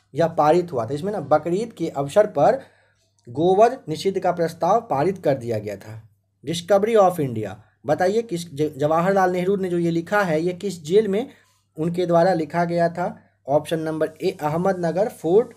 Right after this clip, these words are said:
जेल में लिखा गया था। ठीक है,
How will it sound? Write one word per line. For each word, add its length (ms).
जेल 240
में 420
लिखा 260
गया 200
था। 100
ठीक 200
है, 180